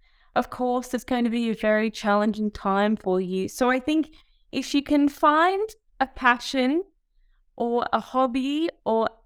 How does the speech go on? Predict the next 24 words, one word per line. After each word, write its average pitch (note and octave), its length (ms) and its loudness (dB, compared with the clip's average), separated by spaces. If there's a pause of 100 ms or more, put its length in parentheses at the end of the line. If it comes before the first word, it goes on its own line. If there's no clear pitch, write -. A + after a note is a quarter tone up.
which C4 260 -2
I B3+ 140 4
know C#4 200 4
sounds B3 340 0
a A#3+ 60 -4
little A3+ 220 -4
bit G#3+ 220 -6
reductive, G3+ 580 0
but - 240 2 (300)
I C#4 140 4
really D4 460 0
feel C#4+ 360 -2
like B3+ 240 0 (300)
for C4 160 -2
me, B3 420 -2
having B3+ 500 0
a A#3+ 80 -2
reason A#3+ 440 0
to A#3+ 140 -6
get G#3 200 0
up G3 220 0
in B3+ 120 4
the C#4 60 4
morning, D4+ 480 2